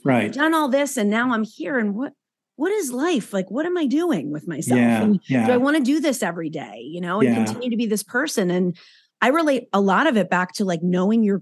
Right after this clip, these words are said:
Speaker 2: core values. That's what helped me to get unstuck. And
Speaker 1: Yeah,
Speaker 2: I'll talk
Speaker 1: yeah.
Speaker 2: about that with breath framework. But when you can really learn and dig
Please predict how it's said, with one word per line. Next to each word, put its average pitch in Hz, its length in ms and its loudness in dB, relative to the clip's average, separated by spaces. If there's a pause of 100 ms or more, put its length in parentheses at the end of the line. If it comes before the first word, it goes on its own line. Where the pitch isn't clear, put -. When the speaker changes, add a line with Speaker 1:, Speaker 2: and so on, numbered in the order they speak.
Speaker 2:
core 190 180 0
values. 180 600 -2
That's 196 260 0
what 285 140 2
helped 202 380 -2
me 185 180 2
to 170 80 0
get - 180 -8
unstuck. - 440 -12 (120)
And 120 100 0
Speaker 1:
Yeah, - 160 2
Speaker 2:
I'll 180 100 0
talk 226 280 0
Speaker 1:
yeah. 208 60 0
Speaker 2:
about 175 220 0
that 160 180 -4
with 165 160 -6
breath 175 200 -6
framework. 262 460 0
But 175 200 -2 (260)
when 208 180 2
you 220 140 4
can 311 240 2
really 220 380 2
learn 190 640 2
and 170 360 -2
dig 185 340 0